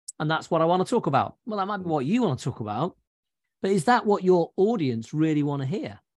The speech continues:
or really wanna read or really wanna consume? Because a better way of asking the question, perhaps, is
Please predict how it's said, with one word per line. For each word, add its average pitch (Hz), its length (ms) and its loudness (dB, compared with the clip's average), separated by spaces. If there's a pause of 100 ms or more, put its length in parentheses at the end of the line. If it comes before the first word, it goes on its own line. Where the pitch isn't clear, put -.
(460)
or 120 100 -6
really 139 180 0
wanna 127 220 -4
read 131 400 -6 (540)
or 123 80 -2
really 139 140 2
wanna 123 200 -2
consume? 117 680 -2 (500)
Because 190 420 4 (1000)
a 170 60 -8
better 214 260 0
way 180 140 4
of 165 80 4
asking 180 240 0
the 156 80 0
question, 190 440 0
perhaps, 120 460 -8
is 143 320 -2